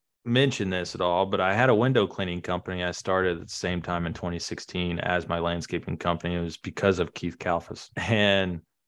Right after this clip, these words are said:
I started going around. I had some of the biggest contracts in the area with the university, the hospitals in Columbia, doing residential and commercial. And, but all of a sudden my landscaping side took off.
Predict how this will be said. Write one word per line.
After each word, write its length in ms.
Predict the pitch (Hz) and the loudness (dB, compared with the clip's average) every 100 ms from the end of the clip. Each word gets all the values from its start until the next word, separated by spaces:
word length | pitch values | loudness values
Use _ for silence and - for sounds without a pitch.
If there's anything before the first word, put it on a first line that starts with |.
| _ | _
I 120 | - 135 | 2 2
started 340 | - 135 120 | 4 4 6
going 240 | 113 117 | 4 2
around. 460 | 107 101 107 110 113 | 2 2 4 4 2
I 140 | 110 | 2
had 180 | 131 117 | 2 2
some 140 | - 113 | 0 -2
of 60 | |
the 60 | 95 | 0
biggest 360 | 92 98 98 | 2 2 2
contracts 580 | - 95 95 98 95 - | 2 0 0 0 -2 -2
in 60 | 87 | -6
the 60 | |
area 600 | 87 87 90 92 92 92 92 | -4 0 2 4 2 0 -4
with 140 | 101 - | -12 -8
the 100 | 90 | -2
university, 760 | 101 92 90 92 - 95 92 | 0 2 2 0 -2 -2 0
the 120 | 90 82 | -2 0
hospitals 720 | 92 92 - 98 95 92 95 | 2 0 0 0 0 0 -4
in 120 | 87 | -8
Columbia, 760 | - 87 87 90 90 87 87 - | -4 -4 -2 -2 0 0 -2 -4
doing 240 | 95 104 95 | 0 2 4
residential 560 | 101 95 98 98 104 | 2 2 -2 -2 -4
and 80 | 95 | -4
commercial. 760 | - 90 95 - 98 95 95 92 - | -4 -2 -2 0 0 2 0 -4 -8
And, 440 | 92 90 90 90 92 | -4 -2 -2 -4 0
but 380 | 98 92 90 - _ _ _ _ | 2 4 2 -4 _ _ _ _
all 160 | - 110 | 0 2
of 80 | 101 | 2
a 40 | |
sudden 280 | 101 104 95 | 0 -2 0
my 240 | 92 90 | 0 0
landscaping 760 | 90 98 101 104 - 95 90 90 | 0 0 2 0 -2 -6 -4 -10
side 380 | - 90 90 - | -4 -2 -2 -4
took 180 | - | -4
off. 400 | 92 92 90 - | -2 0 -2 -6